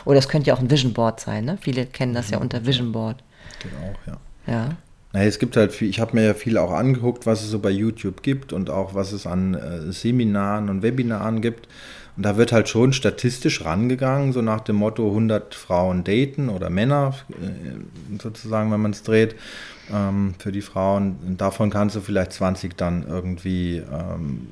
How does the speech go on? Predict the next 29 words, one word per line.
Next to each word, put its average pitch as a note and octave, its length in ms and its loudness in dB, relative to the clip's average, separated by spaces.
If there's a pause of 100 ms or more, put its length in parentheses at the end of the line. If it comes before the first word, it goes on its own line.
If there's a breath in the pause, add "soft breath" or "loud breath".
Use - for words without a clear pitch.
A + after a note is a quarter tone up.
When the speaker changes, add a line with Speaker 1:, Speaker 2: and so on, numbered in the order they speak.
(120)
Speaker 2:
das - 160 -10
erste A#2+ 300 0
Date G#2+ 200 4
machen, G2 220 0
das F2+ 140 -6
zweite B2 320 0
Date A2+ 240 2
machen G#2 380 -2
und F#2+ 160 -4 (460 loud breath)
so - 140 -6
stufst - 320 -6
du A2+ 60 0
dich G2+ 180 -2
dann F#2+ 160 0
runter. G2+ 400 2 (260)
Oder E2 280 -4
ich E2+ 100 -10
glaub, E2 220 -2
hundert G#2 320 2
anrufen F#2+ 520 -2
oder E2+ 140 -8
mit F2+ 180 -2
hundert G2+ 300 2
schreiben, G#2 480 2
zwanzig G2 400 -2
davon F#2+ 300 -2
daten A#2 540 6
Speaker 1:
<laughs> - 20 0
Speaker 2:
und F#2+ 200 -2